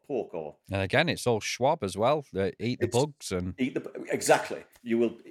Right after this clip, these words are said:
Speaker 1: you will own nothing. You will eat the bugs and you will be happy. Well,
Speaker 2: Mm.
Speaker 1: a-, and again, in the United States and in Europe, there is all, already, um, what they're calling,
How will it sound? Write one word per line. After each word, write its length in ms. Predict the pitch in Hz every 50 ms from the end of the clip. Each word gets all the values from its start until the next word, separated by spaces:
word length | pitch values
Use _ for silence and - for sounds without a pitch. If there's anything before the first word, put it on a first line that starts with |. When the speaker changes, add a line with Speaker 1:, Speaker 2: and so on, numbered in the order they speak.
| - - -
Speaker 1:
you 80 | 147 127
will 120 | 131 156 160 -
own 200 | 160 175 170 147
nothing. 440 | 131 120 - - 117 113 113 113 117
You 80 | 113
will 100 | 117 131
eat 80 | 143 139
the 80 | -
bugs 320 | 98 113 110 104 98 - -
and 100 | 101 101
you 60 | 104
will 80 | 95 90
be 100 | 98 92
happy. 280 | 92 104 95 - - - - - _ _ _ _ _ -
Well, 200 | 110 110 110 113
Speaker 2:
Mm. 180 | 120 120 101
Speaker 1:
a-, 160 | - 131 -
and 80 | - 131
again, 240 | 127 - - 113 - - _ _ _ _ _ _ _ _
in 160 | 170 165 175 180
the 60 | 180
United 260 | 175 165 156 113 -
States 300 | - - 131 123 117 - - -
and 160 | - 117 110 -
in 200 | - 156 156 151
Europe, 480 | 147 151 143 127 101 90 92 - - -
there 140 | 120 110
is 120 | 113 104 127
all, 340 | 139 151 156 147 139 120 123 123 -
already, 440 | 135 123 127 127 123 120 120 123 117 - _ _ _ _ _ _ _ _
um, 340 | 127 117 107 107 101 101 107 - - _ _ _ _ _ _ -
what 120 | 117 107
they're 100 | 123 107
calling, 680 | - - 123 117 113 113 110 104 98 98 98 92 -